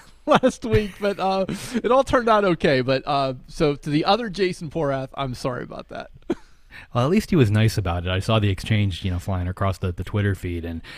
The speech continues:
Speaker 2: you know, like, I, a lot of people would probably be pretty, you know, pretty angry, you know, if that kind of thing happened. So he,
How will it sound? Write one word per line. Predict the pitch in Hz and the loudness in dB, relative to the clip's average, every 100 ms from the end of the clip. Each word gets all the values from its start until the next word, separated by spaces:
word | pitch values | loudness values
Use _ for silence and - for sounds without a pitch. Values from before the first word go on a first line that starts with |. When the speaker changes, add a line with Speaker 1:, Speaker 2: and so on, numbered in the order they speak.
| - | -8
Speaker 2:
you | - | -4
know, | 95 | -2
like, | 92 | -2
I, | 90 | -4
a | 92 | -2
lot | 117 | 0
of | 196 | 2
people | 127 101 | 0 2
would | 95 | 0
probably | 107 113 | -2 -4
be | 87 | -4
pretty, | 120 104 90 - | -2 -2 -4 -6
you | |
know, | 98 | -6
pretty | - 95 | -4 -4
angry, | 90 143 95 82 - | -2 -2 -2 -8 -6
you | 101 | -6
know, | 82 | -4
if | |
that | 85 | -8
kind | - 90 | -8 -8
of | 82 | -6
thing | 87 | -6
happened. | 85 80 80 82 | -6 -8 -10 -10
So | - 87 | -6 -4
he, | 92 | -4